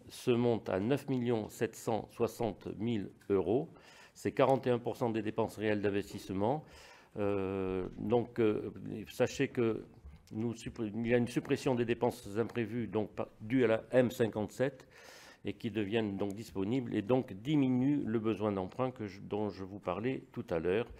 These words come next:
par rapport à ces un million huit cent mille qui ne sont plus donc dans, euh, ces dépenses imprévues. Il faut savoir que, euh, l'emprunt que nous allons engager, euh, sur l'année deux mille vingt-quatre à hauteur de neuf millions sept cent soixante mille se feront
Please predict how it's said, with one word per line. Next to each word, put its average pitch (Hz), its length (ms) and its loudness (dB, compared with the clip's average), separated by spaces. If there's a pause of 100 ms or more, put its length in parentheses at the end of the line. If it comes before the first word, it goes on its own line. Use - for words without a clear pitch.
(180)
par 92 120 -4
rapport 98 300 0
à 98 40 -2
ces - 360 -6
un 117 80 2
million 117 360 0
huit 117 120 -4
cent 101 200 -2
mille 123 300 -2 (340)
qui 107 100 -4
ne 107 80 0
sont 101 220 -2
plus 123 260 -6
donc 113 460 -4 (400)
dans, 123 440 4
euh, 107 260 2
ces - 340 -4
dépenses 117 540 0
imprévues. 87 500 -4 (1900)
Il 123 120 -4
faut 143 140 0
savoir 135 560 4
que, 147 100 2
euh, 107 340 6
l'emprunt 117 500 4
que 127 100 -4
nous 120 200 0
allons 120 280 4
engager, 113 760 0
euh, 95 180 -2
sur - 480 -6
l'année 113 420 0 (340)
deux 104 140 -2
mille 107 260 0
vingt-quatre 107 600 -2
à 98 100 2
hauteur 92 260 -2
de 98 120 -2
neuf 107 240 0
millions 113 200 0
sept 101 160 -6
cent 104 200 -4
soixante 101 400 -8
mille 101 260 -6
se - 140 -10
feront 110 440 0